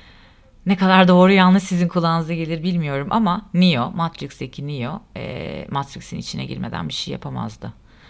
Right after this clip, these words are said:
E, içeriden bir şeyler yapman gerekiyor. Dışarıda kalarak olmuyor. E, dışarıda kaldığında veya bu gibi mecralardan çekildiğinde de işte,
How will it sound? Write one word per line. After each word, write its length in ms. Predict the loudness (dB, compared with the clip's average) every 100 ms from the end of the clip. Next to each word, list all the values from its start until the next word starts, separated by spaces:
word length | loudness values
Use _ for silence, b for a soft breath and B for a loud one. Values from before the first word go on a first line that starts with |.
| B -18
E, 220 | -14 -12 -14 -14 -16 -16 -18 -20 -20
içeriden 540 | -12 -8 -4 -4 -4 -6
bir 60 | -8
şeyler 380 | -6 -6 -6 -6
yapman 420 | -8 -10 -10 -8
gerekiyor. 520 | -10 -12 -12 -8 -6
Dışarıda 440 | -6 -8 -8 -8 -8
kalarak 480 | -10 -8 -10 -10
olmuyor. 380 | -10 -8 -6 -8 -8
E, 140 | -8
dışarıda 440 | -6 -6 -6 -8
kaldığında 560 | -6 -6 -4 -4 -4 -2
veya 300 | -2 -2 -4
bu 100 | -6
gibi 180 | -4 -4
mecralardan 720 | -4 -6 -6 -4 -4 -6 -8
çekildiğinde 640 | -10 -14 -14 -12 -10 -10
de 80 | -10
işte, 360 | -10 -10 -8